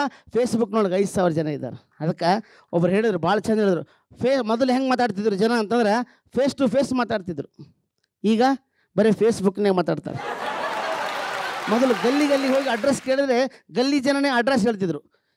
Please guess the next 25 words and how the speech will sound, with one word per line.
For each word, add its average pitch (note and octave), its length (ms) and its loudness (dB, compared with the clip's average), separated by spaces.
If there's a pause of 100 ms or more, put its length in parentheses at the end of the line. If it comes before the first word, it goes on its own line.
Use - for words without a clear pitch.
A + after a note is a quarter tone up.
ಈಗ G3 220 0
ಗಲ್ಲಿಗೆ A#3 240 2
ಹೋಗೋದಿಲ್ಲ, G#3 320 2 (360)
ಬರೇ C4+ 440 0 (340)
Google-ನ್ಯಾಗ F#3+ 460 0
ಮಾತಾಡ್ತಾರೆ. - 680 -16 (400)
Google-ನ್ಯಾಗ G#3+ 400 2
ಹುಡುಕ್ತಾರೆ, A3 680 0
ಅದು G#3 200 2
ಎಲ್ಲಿ B3+ 140 -2
ತೋರಿಸ್ತದೆ B3+ 360 -2
ಅದೇ A#3+ 160 0
ಮನೆಗೆ A#3+ 220 0
ಹೋಗ್ತಾರೆ, F#3 260 -2
ಅದು G#3 120 -2
ಮನೆ A3+ 180 0
ಬೇರೆ G#3 220 2
ತೋರಿಸಿರ್ತದೆ. D3 760 -6 (1800)
ಯಾರಾದ್ರು B3+ 400 0
ಕಷ್ಟ B3 180 0
ಸುಖಗಳನ್ನ C4+ 480 -2
ವಿಚಾರಣೆ B3+ 360 -2
ಮಾಡ್ಬೇಕಾದ್ರೆ B3+ 560 0
ಲೆಟರ್ A#3 220 0
ಹಾಕ್ತಿದ್ರು, G#3+ 440 -4